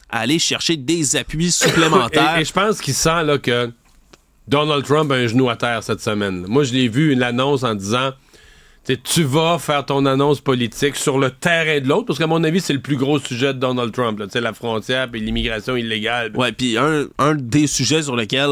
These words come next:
Speaker 1: quelque part au travers de tout, on s'entend les exagérations puis les faux faits que Monsieur Trump peut amener, où il y a quand même un point, là. Il y a
Speaker 2: Oui,
Speaker 1: un,
Speaker 2: il y a un
Speaker 1: un
Speaker 2: problème.
Speaker 1: afflux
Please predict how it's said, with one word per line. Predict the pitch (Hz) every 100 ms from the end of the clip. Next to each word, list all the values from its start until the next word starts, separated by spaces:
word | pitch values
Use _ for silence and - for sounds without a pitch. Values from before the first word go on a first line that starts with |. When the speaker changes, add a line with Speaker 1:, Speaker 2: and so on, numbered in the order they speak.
| 139 - _ _ -
Speaker 1:
quelque | - 135
part | 151 147
au | 135
travers | 113 120 117 135
de | 117
tout, | 101 - 120 92
on | 82
s'entend | - 101 117
les | 107
exagérations | 120 117 117 120 120 113 107 135 127 120
puis | 117
les | 110
faux | - 117
faits | - 131
que |
Monsieur | 123 107 107
Trump | 123 123
peut | 120
amener, | 101 117 165 - - 127
où |
il |
y | 139
a |
quand | 139 147
même | 160
un | 143
point, | 107 127 123 101
là. | 95
Il | 98
y | 120
a | 135
Speaker 2:
Oui, | 135 147
Speaker 1:
un, |
Speaker 2:
il | 113
y |
a | 117 147
un |
Speaker 1:
un |
Speaker 2:
problème. | 127 131 135
Speaker 1:
afflux | 143 151